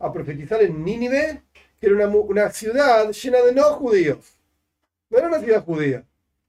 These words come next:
Nínive era una ciudad de no judíos. Y Yoina fue enviado a Nínive a profetizar que Dios va a destruir Nínive porque Dios estaba, Dios estaba enojado con Nínive porque robaban, no sé qué, qué sé cuánto.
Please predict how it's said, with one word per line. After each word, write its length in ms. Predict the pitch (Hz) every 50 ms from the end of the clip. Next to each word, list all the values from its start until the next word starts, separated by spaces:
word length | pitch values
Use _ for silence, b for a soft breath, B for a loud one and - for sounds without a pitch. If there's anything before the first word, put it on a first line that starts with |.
| _
Nínive 380 | - 151 175 214 240 240 226 220
era 100 | 214 208
una 140 | 202 196 -
ciudad 200 | - 180 185 190
de 60 | 185
no 120 | 180 185 175
judíos. 400 | 131 160 156 147 135 123 - - _ _ _ _ _ _ _ _ _ _ _ _ _ _ _ _ _ _ _ _ _ _ _ -
Y 160 | - 147 151
Yoina 380 | 156 170 185 208 214 220 208 -
fue 160 | - - 185
enviado 440 | 175 165 156 156 165 175 190 190 180
a 60 | 160
Nínive 640 | 151 156 175 196 208 214 214 220 233 247 254 254 - _ _ _ _ _ -
a 100 | - -
profetizar 580 | - 156 - 139 135 131 131 - 214 202 202 190
que 80 | 180
Dios 160 | 143 156 165
va 60 | 160 156
a 40 |
destruir 280 | 143 127 135 151 147 139
Nínive 320 | 156 220 240 240 220 220
porque 180 | - 170 143 143
Dios 120 | 139 139
estaba, 420 | 135 - 160 156 151 147 139 139 139 - - 135
Dios 220 | 143 135 151 151
estaba 180 | 143 139 143 135
enojado 420 | 123 123 - - 226 262 233 208 196
con 120 | - 151 143
Nínive 320 | 165 214 240 226 208 196
porque 200 | 160 151 143 135
robaban, 400 | 127 135 151 190 226 226 196 175
no 80 | 170 151
sé 100 | 151 139
qué, 100 | 147 143
qué 140 | 151 139
sé 80 | 135 135
cuánto. 420 | - 240 262 254 254 254 247 247